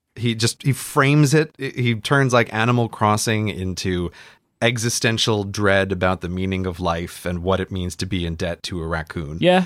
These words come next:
Speaker 2: that's,
Speaker 1: And
Speaker 2: yeah.
Speaker 1: <laughs> I was like, "I've never played the game. I've never seen a single screenshot of the game." That's my entire, entire knowledge is, like, you owe money to a raccoon,
Speaker 2: Yep.
Speaker 1: and so you need to go fishing.
Speaker 2: Yep.
Speaker 1: Like, that's my understanding.
Speaker 2: Yep.
Speaker 1: <laughs>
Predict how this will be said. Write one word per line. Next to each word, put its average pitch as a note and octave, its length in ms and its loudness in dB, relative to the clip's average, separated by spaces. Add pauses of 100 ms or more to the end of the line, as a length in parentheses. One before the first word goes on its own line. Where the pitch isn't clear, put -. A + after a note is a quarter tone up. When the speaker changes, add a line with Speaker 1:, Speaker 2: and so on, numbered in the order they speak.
(100)
Speaker 2:
that's, - 280 -2
Speaker 1:
And G2+ 280 0
Speaker 2:
yeah. E3+ 80 0 (260)
Speaker 1:
<laughs> - 240 -14
I F#3+ 580 2
was D3+ 160 0
like, D#3+ 320 2 (460)
"I've C3+ 160 2
never E3 240 4
played D3+ 380 2
the D#3 40 2
game. D3+ 460 4
I've B2 160 0
never D3+ 240 4
seen D3+ 240 -2
a A#2 60 0
single D3 340 2
screenshot D3 640 2
of D3 120 -2
the D3+ 80 0
game." D3 320 2
That's B2+ 220 4
my D3 200 4
entire, C#3 500 2
entire B2+ 460 0
knowledge A#2 440 4
is, G2+ 120 -4
like, G2 300 -2 (360)
you B2 180 6
owe D3 120 8
money D3 320 6
to D3+ 180 -2
a C#3 80 4
raccoon, C#3 540 2
Speaker 2:
Yep. D3 340 4
Speaker 1:
and G#2+ 160 -4
so B2 140 2
you A#2 180 2
need A#2+ 260 2
to A2+ 220 -2 (340)
go A#2 160 4
fishing. G#2 540 -2
Speaker 2:
Yep. B2+ 160 -6
Speaker 1:
Like, G#2 140 -4
that's A#2+ 200 0
my A2 180 4
understanding. G2 600 -2
Speaker 2:
Yep. C3+ 220 0
Speaker 1:
<laughs> - 40 -4